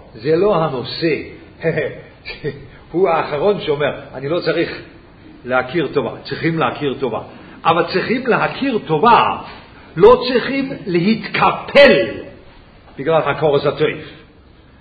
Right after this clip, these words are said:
לא צריכים לעשות שזה מה שמחיה, מחיה אותי, אלא זה מה שמחיה אותך. אה? זה מה שמחיה אותך.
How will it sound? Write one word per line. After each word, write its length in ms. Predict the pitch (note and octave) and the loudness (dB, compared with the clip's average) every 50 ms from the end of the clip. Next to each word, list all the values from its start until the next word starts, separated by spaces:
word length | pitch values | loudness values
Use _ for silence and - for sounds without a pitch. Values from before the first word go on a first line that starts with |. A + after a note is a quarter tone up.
| - - - | -20 -4 4
לא 220 | E3 A3 B3+ B3+ - - | 6 8 8 6 4 0
צריכים 360 | B3 A3 - B3+ C4+ B3+ A#3 | 0 2 2 0 -4 -4 -4
לעשות 480 | G3 F3 D#3+ - A#3 A#3 A3 - - - - | -6 -4 -2 2 2 2 2 0 -4 -14 -12
שזה 380 | - - F3 E3 C#3 - F3 G#3+ A#3 B3+ B3 G3+ | -8 -4 -4 -4 0 6 8 8 8 8 6 2
מה 160 | F3 F#3+ G#3 G#3 | 0 0 0 0
שמחיה, 520 | - - F#3 E3+ D#3+ - D#3 E3+ G#3 G3 D#3 - - - | 0 -2 -2 -2 -2 -2 -2 -2 -2 -2 -2 -2 -6 -6
מחיה 440 | D3 D#3 C#3 - D#3 F3 A3+ A#3+ A3 | -8 -8 -6 -4 -2 4 6 6 6
אותי, 260 | C#3+ - - - - - - - - - - - - | 6 4 -2 -8 -12 -14 -16 -20 -20 -20 -20 -10 -4
אלא 120 | D3 D#3 | -2 -2
זה 140 | C#3+ - F#3+ A3 G#3 | 2 6 4 4 4
מה 140 | F#3+ F#3+ F3 | 4 -4 -4
שמחיה 560 | - F3 D#3 C#3+ C3+ C3 C#3 C3+ D#3+ E3+ D#3+ C#3+ - - | -4 -6 -8 -8 -8 -8 -6 -2 -2 -2 -2 -2 -6 -8
אותך. 300 | B2 B2 A#2+ - - - B3+ C#4 A3 - - - - - - - - - - - - - - - - - - - - - - - _ _ - - | -8 -8 -8 -6 -2 2 4 4 4 2 0 -4 -8 -12 -16 -20 -20 -20 -16 -14 -14 -14 -14 -18 -20 -20 -20 -20 -20 -20 -20 -20 _ _ -18 -8
אה? 40 | C#3 E3+ G#3 A#3 A#3 A#3 - - - - - - - - - - - - | -2 2 2 2 2 0 -4 -14 -18 -20 -20 -20 -20 -20 -20 -20 -18 -10
זה 120 | - - F3+ | -4 -4 -2
מה 120 | F3+ E3 | -2 -2
שמחיה 440 | - F3+ E3 D3+ - E3+ F3+ F#3+ F3 | -2 -2 -4 -2 -2 0 2 2 2
אותך. 300 | D#3 D#3 - - - | 0 -2 -4 0 2